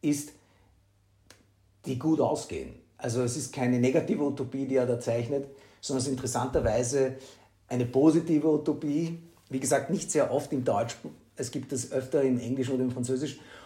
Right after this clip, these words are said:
Und, und diese Utopie, da kommt, da kommen auch Gestalten vor wie der Karl Lueger. Also es gibt auch im Judenstaat einen Karl Lueger sozusagen, einen jüdischen, aber der bleibt in der Minderheit und ist nicht wichtig.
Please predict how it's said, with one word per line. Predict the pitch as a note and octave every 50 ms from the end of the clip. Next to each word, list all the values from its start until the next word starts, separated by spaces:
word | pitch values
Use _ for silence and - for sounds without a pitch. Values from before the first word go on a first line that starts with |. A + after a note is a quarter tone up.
| - - _ _ -
Und, | - F#3 G3 F#3+ - - - - - _ _ _ _ _ _ _ _ _ _ _ _ _ _ _ _ - - - - - - - _ _ _ _ _ _ _ _ _ _ _ -
und | - E3 E3
diese | F#3+ F3+ F3 F#3+ F#3+ F#3+
Utopie, | G3+ - - E3+ D3+ - - G3 G#3 B3+ C4+ A#3+ F#3 A#2+ G2+ F#2 - - - _ _ _ _ _ _ _ _ _ _ _ _ _ _ _ _ _ _ _ _ _ _ _ _ _ _
da | - E3
kommt, | D#3+ - G3 G#3 A#3+ B3+ B3 - - - - - - _ _ _
da | - -
kommen | - G#3+ A#3 B3 A#3+
auch | - F3 G#3+ G#3 F3+ E3 -
Gestalten | - F#3+ F3 - F3+ D3 F#3 G3+ - - G#3
vor | - - F3+ F#3 F3+ F#3
wie | F#3
der | - E3+
Karl | - - D#3+ D#3+ D#3
Lueger. | D3 C#3 B2 A#2 B2 D#3 F#3 A3
Also | F3+ D3 C#3
es | C#3 B2
gibt | - G3 - -
auch | C#3+ C#3 D#3 D#3
im | D#3+ C#3+ B2
Judenstaat | C3+ D3 F3 E3 D#3 B2+ - - C3 C3+ C#3 C3+
einen | C3+ C3+ B2+ B2
Karl | A#2+ A#2 A#2 A#2+ A#2+
Lueger | A#2+ A2 G#2+ A#2 A#2+ B2+ A#2
sozusagen, | A#2+ B2 A#2+ - A#2 A2 A#2 A2+ A2+ A#2
einen | A2+ A2+ A2+
jüdischen, | G#2+ A2 A2+ A#2+ A#2 - F3 D#3+ - - - -
aber | - D#3 -
der | E3+ D#3
bleibt | - C#3 C#3+ C#3+ - -
in | C#3+
der | C3+ C3+
Minderheit | C3 B2 B2 C3+ B2+ A#2 A2+ A2+ A2 A2
und | A2 G2+ F#2+
ist | G2+ G2 -
nicht | - G2 - -
wichtig. | G#2+ - - - - - - - -